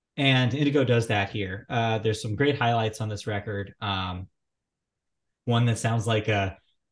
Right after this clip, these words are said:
a two thousand three Rilo Kiley song, which is great. Um, there's another, uh, s-, like, song on here where she's almost doing, like, a straight up, like, adult contempt, like, ballad where, like, it just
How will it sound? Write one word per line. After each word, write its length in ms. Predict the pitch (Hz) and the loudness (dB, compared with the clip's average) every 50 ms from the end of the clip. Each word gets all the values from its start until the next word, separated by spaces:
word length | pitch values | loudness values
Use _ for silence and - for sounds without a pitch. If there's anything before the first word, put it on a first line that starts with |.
| _ - | _ -4
a 100 | 123 110 | -4 -4
two 220 | - - 131 123 | -2 0 0 2
thousand 420 | - 117 113 117 113 101 117 107 107 | 2 4 4 2 2 2 0 -2 -2
three 400 | - - 117 113 107 107 104 98 | -4 -4 -2 0 0 0 0 0
Rilo 340 | 110 107 107 104 101 98 | 0 2 2 2 2 0
Kiley 400 | - - - 98 98 104 110 113 | -2 -4 -10 -8 -6 -4 -4 -4
song, 520 | 110 - 113 110 107 - 110 113 113 110 104 | -4 -4 -4 -4 -2 -2 -4 -4 -4 -6 -6
which 220 | 107 107 104 - 101 | -6 -8 -8 -6 -8
is 100 | 92 92 | -8 -6
great. 400 | 117 110 104 98 98 98 - _ _ _ - | -4 -2 -2 -2 -2 -4 -8 _ _ _ -4
Um, 600 | 131 113 110 110 107 104 104 101 101 101 104 - | -2 0 0 0 0 0 0 0 -2 -2 -2 -2
there's 180 | 110 104 98 | -2 -2 -2
another, 560 | 110 110 110 110 107 110 107 107 104 110 - - | -2 -2 0 0 0 0 0 -2 -2 -4 -6 -6
uh, 160 | 120 107 101 | -6 -6 -6
s-, 280 | 98 - - - - - - | -6 -8 -10 -14 -12 -10 -8
like, 240 | 120 104 98 98 | -6 -6 -6 -6
song 260 | - - 110 110 107 107 | -6 -6 -6 -6 -6 -6
on 140 | 104 101 | -6 -6
here 240 | 92 104 104 101 98 | -4 -4 -4 -6 -6
where 320 | 92 104 98 95 92 - - - _ _ _ _ _ _ _ _ - | -6 -6 -6 -6 -6 -10 -14 -20 _ _ _ _ _ _ _ _ -8
she's 260 | - - - 139 139 | -4 -4 0 2 2
almost 300 | 135 151 196 190 131 - | 2 4 4 2 2 4
doing, 180 | 151 143 143 131 | 4 4 4 4
like, 160 | 131 120 - | 2 2 0
a 40 | 120 | -2
straight 420 | - - - - 135 127 127 123 | -4 -4 -2 2 4 4 6 6
up, 280 | 123 123 123 - - - - | 6 4 2 0 -4 -6 -2
like, 280 | 127 113 110 104 - - | 0 0 0 0 -2 -2
adult 400 | 143 123 113 127 120 139 143 - | -2 0 4 4 4 4 2 2
contempt, 480 | - 135 117 113 - 135 131 123 - 127 - - - | 0 0 2 2 4 4 4 4 2 0 -4 -8 -6
like, 360 | 156 151 131 113 110 - - - - 123 110 110 117 110 107 104 - - | -2 0 2 2 2 0 -4 -10 -8 -6 -6 -6 -8 -10 -12 -12 -4 2
ballad 560 | - 120 131 170 160 123 104 98 - - 104 - _ | 4 6 6 6 6 6 4 4 0 -4 -14 -14 _
where, 320 | - 135 135 127 127 127 | 2 6 8 10 10 8
like, 200 | 120 120 120 113 | 8 6 6 4
it 100 | 113 107 | 4 4
just 180 | 107 131 117 | 2 2 0